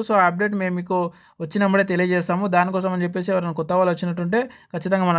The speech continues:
ఛానల్ అయితే సబ్స్క్రైబ్ అయితే చేసి పెట్టుకోండి, మీకు వచ్చినప్పుడే తెలియజేస్తాము అప్‌డేట్. ఇక మీరు ఆ యొక్క సర్టిఫికేట్ వెరిఫికేషన్కి తీసుకెళ్లాల్సినటువంటి సర్టిఫికేట్స్ ఎస్ఎస్సీ మెమో, ఐటీఐ మార్క్స్ లిస్టు and ఎన్సీవీటీ సర్టిఫికేట్, క్యాస్ట్ సర్టిఫికేట్, ఫిజికల్ హ్యాండిక్యాప్స్ అయితే మీ యొక్క సదరన్ సర్టిఫికేట్,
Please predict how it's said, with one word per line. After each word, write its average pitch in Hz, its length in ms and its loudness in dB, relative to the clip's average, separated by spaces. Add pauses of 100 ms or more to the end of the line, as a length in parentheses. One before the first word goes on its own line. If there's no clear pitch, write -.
ఛానల్ 175 300 2
అయితే 175 180 -4
సబ్స్క్రైబ్ 170 360 -4
అయితే 165 180 -4
చేసి 160 160 -6
పెట్టుకోండి, 175 360 -2
మీకు 180 200 0
వచ్చినప్పుడే 180 480 0
తెలియజేస్తాము 160 560 0
అప్‌డేట్. 147 280 2 (540)
ఇక 233 60 6 (340)
మీరు 214 200 -2
ఆ - 20 4 (220)
యొక్క 196 200 -6
సర్టిఫికేట్ 220 460 -4
వెరిఫికేషన్కి 202 580 -4
తీసుకెళ్లాల్సినటువంటి 185 840 0
సర్టిఫికేట్స్ 180 500 0 (520)
ఎస్ఎస్సీ 202 400 2
మెమో, 214 200 2 (160)
ఐటీఐ 202 240 0 (120)
మార్క్స్ 185 320 0
లిస్టు 202 320 -2
and 170 200 0
ఎన్సీవీటీ 202 440 -4
సర్టిఫికేట్, 196 420 0 (500)
క్యాస్ట్ 180 300 2
సర్టిఫికేట్, 202 420 0 (180)
ఫిజికల్ 196 260 -2
హ్యాండిక్యాప్స్ 190 420 0
అయితే 214 120 -2 (100)
మీ 180 80 2
యొక్క 170 320 2
సదరన్ 175 320 -4
సర్టిఫికేట్, 180 360 -4